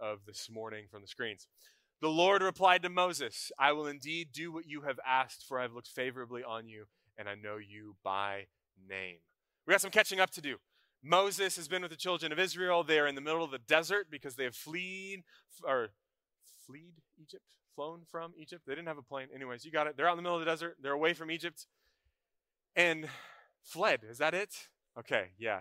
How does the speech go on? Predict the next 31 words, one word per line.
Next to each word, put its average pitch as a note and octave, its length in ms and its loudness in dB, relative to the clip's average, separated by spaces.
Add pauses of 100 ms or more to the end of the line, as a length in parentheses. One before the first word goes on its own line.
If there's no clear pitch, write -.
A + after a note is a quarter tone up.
thank A2+ 240 -10
you. G2 80 -12 (380)
Appreciate C#3 360 -4
that. G2+ 200 -2
You B2 80 -8
guys C#3 180 2
are C3 40 -10
keeping C3+ 180 -12
me B2+ 60 -4
on B2 100 -4
my A2+ 80 -4
toes B2+ 260 -4
today. G#2 240 -10 (160)
Fled. D3+ 300 6
They B2+ 60 -4
have B2+ 200 -4
fled D#3+ 240 2
from D3+ 160 -8
Egypt. C#3 400 -8 (560)
Got A2 100 -18
some G2 100 -18
scholars G2+ 440 -6
in G2 60 -20
the F#2+ 80 -18
room. G2 220 -14 (580)
Education C3 440 -6
majors. F#2+ 400 -14
I F#2+ 60 -18
know, D#3 320 -14 (180)
I B2+ 120 -20
know. D#3+ 300 -12